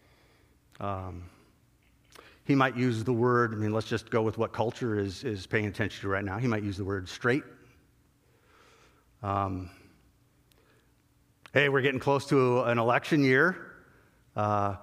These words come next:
maybe there'd be a political party he would put on me. And some of you are like, "Which one?"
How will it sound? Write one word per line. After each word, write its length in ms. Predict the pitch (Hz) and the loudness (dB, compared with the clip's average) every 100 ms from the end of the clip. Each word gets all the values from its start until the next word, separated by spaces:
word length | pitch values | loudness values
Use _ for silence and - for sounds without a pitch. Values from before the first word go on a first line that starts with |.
| - | -8
maybe 280 | 117 143 151 | 2 4 4
there'd 180 | 147 135 | 4 4
be 140 | 151 | 4
a 80 | 147 | 4
political 480 | - 156 196 233 196 | 4 4 6 6 4
party 400 | 180 170 160 190 | 6 6 6 6
he 100 | 180 | 6
would 160 | 151 143 | 4 6
put 160 | 160 | 6
on 160 | 143 143 | 6 4
me. 240 | 185 254 - - - _ _ _ _ _ _ _ _ _ _ _ _ _ _ _ | 4 2 -6 -20 -20 _ _ _ _ _ _ _ _ _ _ _ _ _ _ _
And 80 | 120 | 0
some 140 | 139 | 2
of 60 | 120 | 4
you 60 | |
are 40 | 113 | 2
like, 240 | 104 - | 0 0
"Which 180 | 95 92 | -4 -4
one?" 280 | 104 196 | -6 -8